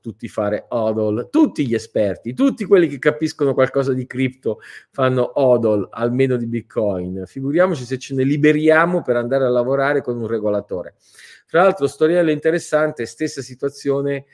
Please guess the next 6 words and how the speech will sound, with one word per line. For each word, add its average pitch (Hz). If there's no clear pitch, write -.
anche 135
in 120
una 123
prestigiosissima 143
banca 120
italiana 127